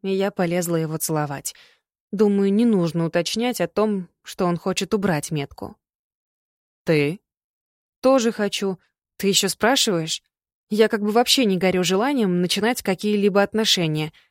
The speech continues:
Терпеть не могу свои течки, когда тело требует альфу. Я просто желаю жить так, как и раньше. И единственное, что меня волнует,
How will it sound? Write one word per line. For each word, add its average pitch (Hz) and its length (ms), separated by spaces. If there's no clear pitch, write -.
Терпеть 214 500
не 190 80
могу 175 300
свои 185 300
течки, - 600
когда 190 300
тело 226 280
требует 185 540
альфу. 156 460
Я 226 180
просто 214 340
желаю 190 380
жить 190 220
так, 233 220
как 208 220
и 220 80
раньше. 175 540
И 220 80
единственное, 202 920
что - 160
меня 180 280
волнует, 180 600